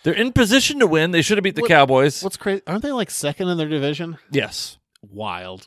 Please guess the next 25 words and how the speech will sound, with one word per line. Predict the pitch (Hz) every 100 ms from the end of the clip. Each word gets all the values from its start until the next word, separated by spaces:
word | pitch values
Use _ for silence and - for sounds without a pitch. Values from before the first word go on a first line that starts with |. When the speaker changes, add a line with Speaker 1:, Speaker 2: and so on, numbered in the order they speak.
| _
Speaker 2:
What's | 127 123
Speaker 1:
Yeah. |
Speaker 2:
their | 190
record? | 180 180 196 175 _ _ _ -
Speaker 1:
Two | 147
and | 120
four. | - - - _
Speaker 2:
Okay. | 160 147 - 107
Speaker 1:
Or |
two | - 147
and | 120
five. | 101 - - _ _
Speaker 2:
Yeah. | 120 107 - - _ -
Speaker 1:
Two | 139
and | 117
five. | 110 - -
They're | 185 208
so | - 240
close | 190 190 175
to | -
having | 165 156
more | 156 151
wins | 143 147 131
than | 135
losses. | 131 131 123 135 127